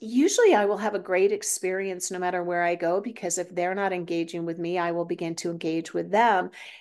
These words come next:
And I was with an individual who is very engaging and very much wanting to interact with people. And so he was beginning to interact, and that did not go well. It was <laughs> like, it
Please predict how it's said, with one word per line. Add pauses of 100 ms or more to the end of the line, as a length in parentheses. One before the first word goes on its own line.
And
I
was
with
an
individual (100)
who (240)
is
very
engaging
and
very
much
wanting
to
interact
with
people. (580)
And
so
he
was
beginning
to
interact, (560)
and
that
did
not
go
well.
It
was
<laughs>
like,
it